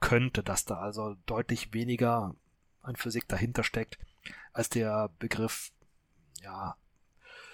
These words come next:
in-, suggestiert, suggeriert, ne? Ähm, aber das ist, wie gesagt,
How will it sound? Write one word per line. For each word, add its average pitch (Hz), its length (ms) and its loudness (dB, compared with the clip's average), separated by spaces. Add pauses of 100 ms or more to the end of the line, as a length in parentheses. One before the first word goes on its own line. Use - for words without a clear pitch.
(220)
in-, 147 380 6 (220)
suggestiert, 117 760 10 (1160)
suggeriert, 113 760 4
ne? 104 280 -6
Ähm, 98 500 -12 (240)
aber - 200 4
das 117 100 6
ist, 123 120 8
wie - 40 10
gesagt, 107 380 4